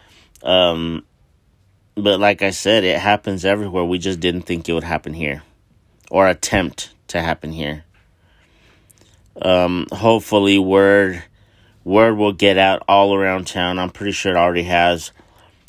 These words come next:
Um, but maybe it'll get around in the surrounding areas as well, and the person will leave. And I don't think that, honestly, I don't think they'll stop, because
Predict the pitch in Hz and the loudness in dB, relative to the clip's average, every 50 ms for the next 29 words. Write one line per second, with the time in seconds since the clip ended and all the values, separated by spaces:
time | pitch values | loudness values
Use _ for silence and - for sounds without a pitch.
0 | _ _ _ - 90 90 87 85 82 82 85 85 85 78 - - _ _ - 90 | _ _ _ -2 0 0 0 0 -2 -4 -6 -8 -10 -12 -16 -18 _ _ -14 -10
1 | 87 85 78 87 92 95 92 85 92 95 95 92 92 85 73 87 92 90 - - | -8 -6 -6 -2 -2 -2 0 0 0 0 0 -2 -2 -4 -2 -2 0 0 -2 -4
2 | _ _ _ - 98 101 95 95 95 95 92 90 90 92 92 90 90 90 - - | _ _ _ -4 -2 0 0 2 0 0 0 0 -2 -4 -4 -4 -6 -6 -8 -8
3 | - 92 90 90 87 87 87 87 85 55 62 85 87 85 85 87 80 78 85 80 | -6 -4 -2 -2 -2 -2 -2 -4 -4 -4 -4 -2 -2 -2 -2 -4 -4 -6 -8 -8
4 | 82 82 85 85 87 87 85 82 71 71 80 80 80 78 76 76 - - - _ | -6 -4 -2 0 0 0 0 -2 -2 -4 -4 -4 -4 -6 -6 -8 -10 -12 -16 _
5 | _ _ _ _ _ _ _ _ _ - 85 - - - 113 104 98 - - 110 | _ _ _ _ _ _ _ _ _ -6 -6 -6 -4 0 0 0 0 0 -2 -4
6 | 95 82 80 80 87 202 98 87 78 - - - - _ _ _ _ _ _ _ | -2 -2 -2 -2 -2 -2 -2 -4 -4 -6 -10 -18 -20 _ _ _ _ _ _ _
7 | _ _ _ _ _ _ _ _ _ _ _ _ _ _ _ _ _ - - 85 | _ _ _ _ _ _ _ _ _ _ _ _ _ _ _ _ _ -8 -6 -4
8 | 85 85 85 82 82 82 80 - - - _ _ _ _ _ _ _ _ _ _ | -4 -2 -2 -4 -4 -6 -6 -8 -10 -14 _ _ _ _ _ _ _ _ _ _
9 | _ _ _ _ _ _ _ _ _ _ _ _ _ _ _ _ _ _ - - | _ _ _ _ _ _ _ _ _ _ _ _ _ _ _ _ _ _ -14 -4
10 | - 92 95 98 101 104 101 - - 98 98 95 90 - - 92 87 82 78 - | 0 2 2 2 2 0 -2 -4 -4 -4 -4 -4 -4 -4 -2 0 2 2 0 -2
11 | - _ _ _ _ _ _ _ _ _ _ 92 101 107 107 107 104 - - 104 | -4 _ _ _ _ _ _ _ _ _ _ -2 0 0 0 0 -2 -4 -2 0
12 | 98 92 90 92 95 90 87 - 95 90 82 - - 78 78 - - - - 98 | 2 2 2 2 0 -4 -8 -8 -8 -8 -6 -6 -4 -4 -4 -6 -6 -2 2 2
13 | 98 98 - - - 90 80 - - 92 82 76 73 73 73 69 - - - | 2 2 2 -2 -6 -10 -10 -10 -8 -6 -4 -4 -4 -6 -8 -10 -12 -16 -18